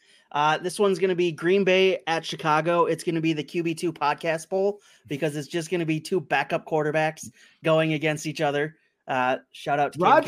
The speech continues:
Speaker 1: Taylor and
Speaker 2: says
Speaker 1: Matt
Speaker 2: he's
Speaker 1: Green.
Speaker 2: playing. We'll see. I don't know.
Speaker 1: I don't know, man. Why even,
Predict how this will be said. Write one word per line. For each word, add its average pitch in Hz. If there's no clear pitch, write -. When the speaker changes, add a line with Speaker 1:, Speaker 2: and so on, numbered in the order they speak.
Speaker 1:
Taylor -
and -
Speaker 2:
says 339
Speaker 1:
Matt 339
Speaker 2:
he's 294
Speaker 1:
Green. -
Speaker 2:
playing. 233
We'll 156
see. 185
I 127
don't 147
know. -
Speaker 1:
I 220
don't 170
know, 143
man. 131
Why 208
even, 196